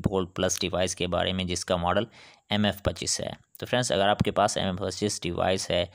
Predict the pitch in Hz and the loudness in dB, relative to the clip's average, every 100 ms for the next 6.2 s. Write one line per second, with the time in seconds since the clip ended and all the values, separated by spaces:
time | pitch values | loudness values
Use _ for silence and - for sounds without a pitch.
0 | - - - 104 95 101 92 92 92 107 | -14 -20 -10 -4 0 0 2 2 2 0
1 | 95 90 98 98 92 92 90 95 - 95 | -2 -4 -2 0 2 2 0 -2 -2 0
2 | 98 98 98 101 104 95 107 - 104 92 | 0 0 2 2 2 -2 -6 0 0 2
3 | 98 123 117 92 87 90 92 - 98 - | 4 4 4 2 2 -2 -4 -4 -4 0
4 | 92 92 92 101 95 95 92 92 95 85 | 4 4 4 2 4 2 2 0 0 -2
5 | 92 113 - 98 98 98 - 98 92 90 | -2 -2 0 2 2 0 2 2 2 0
6 | 98 | -2